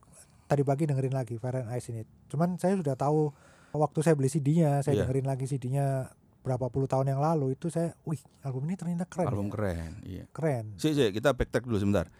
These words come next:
Speaker 2: Kita kelupaan ini, ada dua musisi besar yang dibesarkan Yngwie juga, bukan
Speaker 1: Dua,
Speaker 2: vokalis.
Speaker 1: dua
Speaker 2: Jadi
Speaker 1: bersaudara.
Speaker 2: ada, eh, Johansen bersaudara.
Speaker 1: Johan dan, ah, Johansen,
Speaker 2: Jens
Speaker 1: ya,
Speaker 2: Johansen
Speaker 1: ya.
Speaker 2: sama
Speaker 1: Anders,
Speaker 2: Andreas Johansen.
Speaker 1: Anders, ya,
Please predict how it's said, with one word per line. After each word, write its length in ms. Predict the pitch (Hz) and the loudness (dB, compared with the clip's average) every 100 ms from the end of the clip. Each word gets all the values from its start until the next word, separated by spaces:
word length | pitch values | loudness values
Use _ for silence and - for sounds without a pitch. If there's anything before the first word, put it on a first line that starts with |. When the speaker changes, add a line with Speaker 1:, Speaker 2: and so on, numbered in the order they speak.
| - - - - _ | -20 -20 -20 -20 _
Speaker 2:
Kita 200 | 131 160 | 2 2
kelupaan 380 | 143 151 156 135 | 4 6 6 6
ini, 160 | 107 92 | 4 2
ada 460 | 117 120 117 101 - - _ _ | 4 6 6 4 -2 -18 _ _
dua 260 | - 131 139 | 0 6 8
musisi 340 | 160 151 165 | 6 2 2
besar 340 | 160 113 165 185 | 0 2 4 6
yang 260 | 160 151 | 6 4
dibesarkan 680 | 131 110 113 123 131 143 135 | 0 -2 2 2 4 2 0
Yngwie 400 | - 131 117 117 | 2 4 6 4
juga, 260 | 123 101 - | 4 2 -2
bukan 260 | - 123 131 | -2 2 4
Speaker 1:
Dua, 80 | 127 | 6
Speaker 2:
vokalis. 400 | 123 95 90 - | 4 4 -2 -4
Speaker 1:
dua 160 | 135 | 0
Speaker 2:
Jadi 220 | 113 107 143 | 2 4 4
Speaker 1:
bersaudara. 160 | 135 | 4
Speaker 2:
ada, 200 | 123 120 110 104 - _ - | 6 4 4 0 -8 _ 0
eh, 300 | 120 117 110 | 2 4 2
Johansen 400 | - 123 117 139 | 6 6 6 2
bersaudara. 480 | 113 120 113 95 87 - | 0 2 2 2 -2 -10
Speaker 1:
Johan 320 | - 127 139 139 | -4 -2 0 -2
dan, 180 | 135 131 131 127 127 - - | -2 -4 -4 -6 -8 -10 -16
ah, 240 | 120 - - | -16 -18 -12
Johansen, 260 | - 135 131 | 0 2 6
Speaker 2:
Jens 160 | 135 120 | 4 6
Speaker 1:
ya, 60 | |
Speaker 2:
Johansen 300 | 117 104 147 | 4 6 4
Speaker 1:
ya. 40 | 151 | 4
Speaker 2:
sama 180 | 123 117 | 4 4
Speaker 1:
Anders, 100 | - | 4
Speaker 2:
Andreas 240 | 120 117 | 4 4
Johansen. 300 | 117 110 101 98 | 4 2 2 0
Speaker 1:
Anders, 140 | |
ya, 100 | 85 | 0